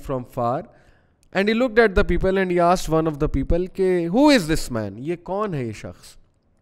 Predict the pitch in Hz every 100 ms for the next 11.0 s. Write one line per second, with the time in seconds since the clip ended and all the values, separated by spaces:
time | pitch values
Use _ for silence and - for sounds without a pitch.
0 | _ - - _ _ _ - 139 135 135
1 | 139 143 147 143 110 151 - 170 143 117
2 | 110 - 123 143 139 101 117 113 127 120
3 | 92 - - 113 117 127 117 - 117 107
4 | 107 95 - _ _ _ _ _ _ -
5 | 113 135 113 101 - 117 170 - _ _
6 | _ _ _ - 220 233 165 - 135 104
7 | 87 - - _ _ _ _ 131 160 165
8 | 147 143 135 123 90 - _ _ _ _
9 | _ _ _ _ _ _ - - 131 131
10 | - 131 123 117 123 110 101 107 110 98